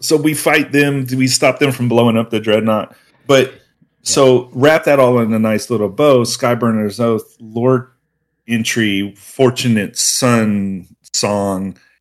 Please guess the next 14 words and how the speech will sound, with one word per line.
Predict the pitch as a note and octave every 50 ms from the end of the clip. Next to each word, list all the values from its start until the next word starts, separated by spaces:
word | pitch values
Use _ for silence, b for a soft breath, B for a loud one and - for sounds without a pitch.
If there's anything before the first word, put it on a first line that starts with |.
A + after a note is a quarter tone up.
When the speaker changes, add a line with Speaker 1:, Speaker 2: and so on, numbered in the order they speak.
| _ _ -
Speaker 1:
It | A#2+ A#2+ A#2
shows | - - - C3 B2 B2+ B2+ A2+ G#2
you | A#2 A#2 A2+ G#2+ G#2
the | G2 G2 A2+ G#2
rebel, | G2 G2 G2 G2+ A2+ A#2 A#2 A#2 A#2 A2 G#2+ G2+ G#2 G2 F#2+ - _ _ _ _ _ _ _ _ _ _ _ _ _ _ _ _ _ _ _ _ _ _
you | - B2+ A#2+ G#2+
know, | G2 F#2+ F#2+ F#2
the | - - G#2
rebelness | F#2+ G#2 B2 B2 B2 A#2+ A2 G#2 G2 G2 F2+ F2+ F2 - -
of | - - G#2 G2 F#2 F#2
the | G2+
Skyburners | G2 - - A#2 G#2+ G#2+ A2 A2 G#2 G2+ G2 F#2 F#2 - - - _ _ _ _ _ _ _ _ -
versus | G#2+ G#2 - - G2+ G2 F#2+ F#2 - -
how, | - - - - G2 F#2+ G2 F#2+ F#2 F#2 F2+